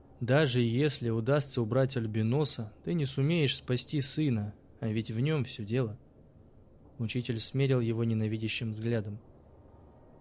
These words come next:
"Другого выхода нет", не сдавался он. "Ты ошибаешься, дружище". "Хм, правда?" "Да". Очередной взгляд наружу позволил помнящему удостовериться, что в тоннеле все еще никого нет.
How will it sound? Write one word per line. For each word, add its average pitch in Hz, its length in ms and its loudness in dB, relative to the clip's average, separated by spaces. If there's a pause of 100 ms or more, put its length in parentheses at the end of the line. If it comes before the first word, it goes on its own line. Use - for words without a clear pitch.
(120)
"Другого 113 800 2
выхода 107 680 -2
нет", 107 580 0 (420)
не 113 120 -2
сдавался 107 480 -4
он. 104 220 -6 (320)
"Ты 123 80 -2
ошибаешься, 139 680 2
дружище". 120 520 0 (680)
"Хм, 123 180 2 (440)
правда?" 110 500 2 (920)
"Да". 107 440 2 (840)
Очередной 120 420 0
взгляд 117 360 0
наружу 123 380 2
позволил 120 480 0
помнящему 117 640 0
удостовериться, 127 920 -2
что - 180 -4
в 120 60 -10
тоннеле 123 380 0
все - 180 -4
еще 110 200 -2
никого 110 360 -2
нет. 107 260 0